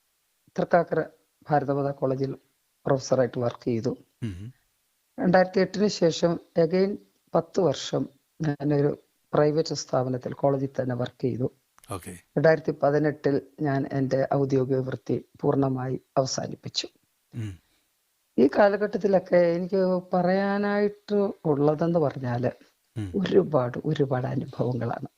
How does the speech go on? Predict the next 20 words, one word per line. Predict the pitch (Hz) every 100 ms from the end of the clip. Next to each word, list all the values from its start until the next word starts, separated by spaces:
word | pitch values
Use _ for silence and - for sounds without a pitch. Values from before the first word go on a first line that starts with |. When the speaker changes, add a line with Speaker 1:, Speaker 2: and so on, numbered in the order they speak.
| _ _ _
Speaker 2:
ഉം. | 101 90 90
Speaker 1:
പക്ഷെ | - - - 214
അതെല്ലാം, | 208 208 202 196
അതിനേക്കാളൊക്കെ | 202 208 233 247 233 226 196 - 170 160
അത് | 180
ഒരുപാട് | 285 269 302 277
അനുഭവങ്ങൾ | 190 160 147 139 117 117
എന്ന് | - 147
പറഞ്ഞാൽ | 165 170
ഞാൻ | 175 165 175 185 - - - - -
ഈ |
അടുത്തിടെയായിട്ടൊരു | 180 175 175 175 170 165 156 165 165 - _ _ _ _ _ _
പുസ്തകം | 202 - 233 220
ഞാൻ | 175
എഴുതി | 160 143 160 -
തുടങ്ങി. | 135 131
ആ | 147
പുസ്തകത്തിന്റെ | 156 175 - - 190 180
പേര് | 160 170 214
ഇതാണ്, | 127 117 -